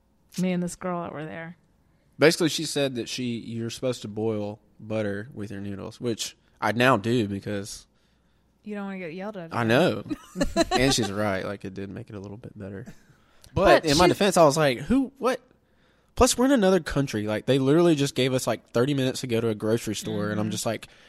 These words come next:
Speaker 2: grabbing shit 'cause I'm like, "What are we gonna make?" 'Cause we had to cook for, like,
Speaker 1: There's, like, ten
Speaker 2: ten
Speaker 1: of us.
Speaker 2: people.
Speaker 1: Yeah.
Speaker 3: Jeez.
Speaker 2: Um, and, yeah, we made spaghetti that night.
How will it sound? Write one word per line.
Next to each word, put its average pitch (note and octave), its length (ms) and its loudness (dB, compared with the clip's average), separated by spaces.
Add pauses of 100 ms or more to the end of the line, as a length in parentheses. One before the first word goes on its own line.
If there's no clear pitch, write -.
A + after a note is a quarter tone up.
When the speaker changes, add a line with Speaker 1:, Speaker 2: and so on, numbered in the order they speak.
(160)
Speaker 2:
grabbing A2+ 340 0
shit A2 260 -4
'cause - 100 -12
I'm A2 100 -6
like, G#2+ 180 -6
"What A#2+ 240 -2
are G3 60 -4
we G3 120 -4
gonna F3 140 -6
make?" A#2 440 -8
'Cause B2+ 160 -2
we D#3 60 2
had D#3+ 60 0
to D#3+ 60 -4
cook - 240 -4
for, E3 140 -2
like, C3 280 -2 (640)
Speaker 1:
There's, F#3+ 140 -16
like, D#3+ 160 -12
ten - 180 0
Speaker 2:
ten F#3+ 180 4
Speaker 1:
of E3 60 2
us. - 60 -2
Speaker 2:
people. G#2+ 300 -4
Speaker 1:
Yeah. F2+ 200 -12 (880)
Speaker 3:
Jeez. F#3+ 280 -16
Speaker 2:
Um, A2+ 580 -4 (720)
and, A2+ 300 -10 (300)
yeah, B2 240 -8 (840)
we A#2 60 -10
made B2 160 -8
spaghetti C3 320 -10
that A2 140 -10
night. A2 300 -8